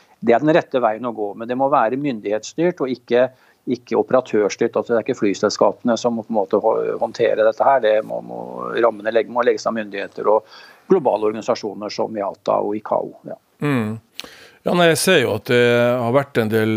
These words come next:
Speaker 2: eh, diskusjon knyttet opp mot disse tingene her, og spesielt det du ser med diskriminering, at noen kanskje blir forfordelt i denne prosessen, og da blir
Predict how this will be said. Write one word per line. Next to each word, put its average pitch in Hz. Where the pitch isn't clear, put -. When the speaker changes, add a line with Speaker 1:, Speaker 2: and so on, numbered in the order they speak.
Speaker 2:
eh, 110
diskusjon 113
knyttet 135
opp 143
mot 107
disse -
tingene 107
her, 107
og 107
spesielt 117
det 110
du 107
ser 107
med 107
diskriminering, 110
at 98
noen 113
kanskje 101
blir 98
forfordelt 107
i 98
denne 104
prosessen, 127
og 107
da 123
blir 135